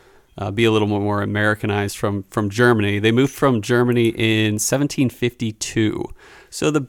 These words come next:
the Beam slash Bame name has been, you know, around for a while. That's almost two hundred and seventy years in the great land of America, even before it was an official country. Beam is America. Beam is the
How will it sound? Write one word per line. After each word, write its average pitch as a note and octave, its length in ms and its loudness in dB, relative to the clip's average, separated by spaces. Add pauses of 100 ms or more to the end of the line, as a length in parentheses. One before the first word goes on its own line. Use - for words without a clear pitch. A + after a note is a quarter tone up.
the C#3+ 100 0
Beam F#3 380 -2
slash C3+ 320 -2
Bame B2 300 0
name A#2 300 2
has G#2 180 -4
been, G#2 460 -4 (460)
you A#2+ 100 -6
know, G#2 400 -6 (220)
around A2 460 2
for G#2 120 -4
a G2+ 60 0
while. G#2 320 2
That's A2 180 -2
almost C#3 300 2 (160)
two E3+ 240 0
hundred E3 260 4
and A#2 100 2
seventy A#2+ 500 0
years G#2+ 640 0 (440)
in A2 140 0
the G#2+ 60 2
great A#2+ 440 0
land A2+ 380 4
of G#2 80 -2
America, G2+ 720 -4 (300)
even E3+ 260 4
before C#3 440 4
it C3 40 4
was A2+ 140 2
an G#2+ 80 2
official A2 380 -2
country. G2+ 600 -2 (520)
Beam E3 380 4 (120)
is A2 380 4
America. G2+ 760 -4 (460)
Beam F3+ 360 0
is A2 220 0
the G#2 160 0